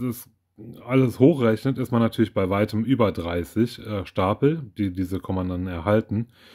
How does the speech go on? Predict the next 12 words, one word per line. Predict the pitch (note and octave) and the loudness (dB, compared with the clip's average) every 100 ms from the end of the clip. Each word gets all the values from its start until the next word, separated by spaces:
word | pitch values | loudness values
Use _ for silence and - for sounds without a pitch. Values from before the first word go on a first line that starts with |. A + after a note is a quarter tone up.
| - - - _ _ | -20 -20 -20 _ _
Es | - F2 | -4 4
wird | A#2 E3 | 6 6
aber | C#3+ B2 | 6 4
so | A2 C#3 | 2 -2
oder | C3 A#2+ | 2 0
so | G2 C3 C#3+ | 0 -2 -2
in | B2+ A2+ | -2 -2
der | G#2+ | 0
Regel | A#2 A#2 | 0 -2
immer | A2+ A#2+ A#2+ A#2 F2+ | -2 0 2 0 0
weiter | F#2+ F#2 F2+ E2 | -2 -2 -4 -8
gezählt. | D2+ - D#2+ D2 C#2+ | -10 -14 -14 -12 -16